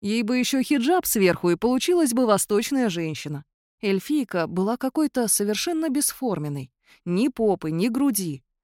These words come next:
Возможно, всё дело было в её одежде, скрывающей любые очертания фигуры. А лицо бледное,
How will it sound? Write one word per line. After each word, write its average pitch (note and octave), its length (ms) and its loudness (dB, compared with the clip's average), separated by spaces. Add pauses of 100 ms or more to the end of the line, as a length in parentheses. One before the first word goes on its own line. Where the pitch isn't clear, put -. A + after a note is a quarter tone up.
(220)
Возможно, F#3 560 0
всё G3+ 180 0
дело G#3 280 2
было G3+ 240 4
в G3 80 2
её G#3 220 2
одежде, G#3+ 500 2
скрывающей F#3 600 2
любые F#3 360 2
очертания F3+ 580 0
фигуры. F#3+ 540 -4 (260)
А F3+ 80 -2
лицо G3 340 2
бледное, F#3+ 680 0